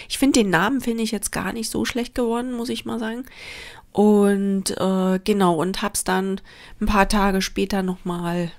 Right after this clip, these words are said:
probiert mit dem Namen Claudi. Ähm, ich hab's ihr nämlich zum Geburtstag geschenkt und hab's mit zwei Gläsern probiert. Ähm, ich bin nicht hundertprozentig zufrieden. Ich hab's ihr trotzdem geschenkt, äh, auch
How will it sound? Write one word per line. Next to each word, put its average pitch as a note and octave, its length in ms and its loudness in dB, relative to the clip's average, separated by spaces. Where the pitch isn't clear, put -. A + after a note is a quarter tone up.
probiert A#3+ 520 -2
mit B3+ 180 4
dem B3 220 0
Namen G3+ 340 0
Claudi. A3+ 680 4
Ähm, G#3 480 -2
ich - 200 -10
hab's - 220 -12
ihr F#3 160 -4
nämlich F#3+ 380 -6
zum G3+ 220 -10
Geburtstag C4+ 420 -4
geschenkt A3+ 460 -6
und G3 480 -2
hab's - 260 -6
mit F#3 180 -2
zwei G3 280 2
Gläsern A#3 400 2
probiert. G#3+ 600 2
Ähm, G3 380 -2
ich - 220 -2
bin B3+ 200 4
nicht B3+ 280 2
hundertprozentig A3+ 800 0
zufrieden. B3+ 420 -6
Ich F#3+ 160 -6
hab's A3 180 -4
ihr - 160 -4
trotzdem G3 440 -4
geschenkt, A3+ 500 -4
äh, G3+ 320 -2
auch G#3 180 4